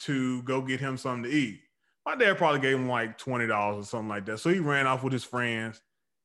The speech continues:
and went to go get food at the concession stand or whatever. So when he comes back, my dad's like, "Where's the money I gave you? Like, where the change at?"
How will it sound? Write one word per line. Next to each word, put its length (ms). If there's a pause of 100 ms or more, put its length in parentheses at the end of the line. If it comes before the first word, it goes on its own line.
(120)
and 400
went 200
to 80
go 160
get 340 (720)
food 360
at 220
the 360 (260)
concession 480
stand 380
or 60
whatever. 280 (580)
So 140
when 140
he 40
comes 260
back, 340
my 100
dad's 400
like, 400 (1160)
"Where's 220
the 60
money 240
I 100
gave 260
you? 60 (760)
Like, 160
where 100
the 80
change 400
at?" 260